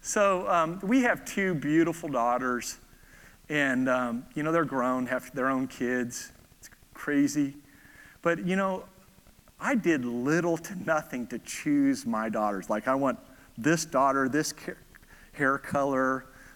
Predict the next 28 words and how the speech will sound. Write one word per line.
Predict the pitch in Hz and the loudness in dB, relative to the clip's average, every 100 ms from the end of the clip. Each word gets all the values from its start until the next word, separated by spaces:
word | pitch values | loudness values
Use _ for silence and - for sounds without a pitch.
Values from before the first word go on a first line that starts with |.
| - | -12
this | 147 151 - | -6 -4 -4
look, | 160 139 131 | -6 -6 -8
blah, | 135 139 | -8 -10
blah. | 135 135 | -10 -12
I | 151 | -10
want | 147 147 131 | -4 -4 -4
this | 151 147 - | -4 -4 -6
character, | - 151 147 135 - 139 135 | -2 2 2 -2 -4 -2 -2
I | 123 | -4
want | 127 127 | -4 -6
this | - 151 - | -8 -8 -10
quality. | - 139 143 139 - - - 214 | -16 -10 -10 -10 -14 -20 -10 -2
No, | 233 208 - - - - - - - - - | 0 0 -2 -12 -20 -20 -20 -20 -20 -20 -4
they | 170 | 0
just | 180 185 | 2 2
sort | 196 170 | 0 0
of | 156 | 0
appeared, | 143 - - 180 170 107 98 - - - - - - | -2 -2 0 2 2 0 -6 -10 -18 -20 -20 -20 -4
you | 165 190 | 2 4
know, | 196 254 - - - | 4 2 0 -12 -10
<laughs> | - - - | -12 -12 -6
at | 151 | -2
the | 160 | 0
hospital, | - 185 185 - 147 123 120 | 2 2 0 -2 -2 0 0
and | 131 | 4
there | 180 175 | 4 4
they | 170 | 4
are. | 160 131 95 | 4 2 -2